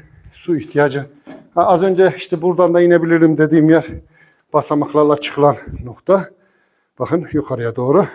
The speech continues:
bu görseli yakalayalım.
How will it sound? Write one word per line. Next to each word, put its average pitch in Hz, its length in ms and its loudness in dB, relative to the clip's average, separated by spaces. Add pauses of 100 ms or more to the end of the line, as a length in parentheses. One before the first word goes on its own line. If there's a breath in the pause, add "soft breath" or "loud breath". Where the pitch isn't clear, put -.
(400 loud breath)
bu 123 100 -14 (580)
görseli 135 500 0 (220)
yakalayalım. 123 600 -6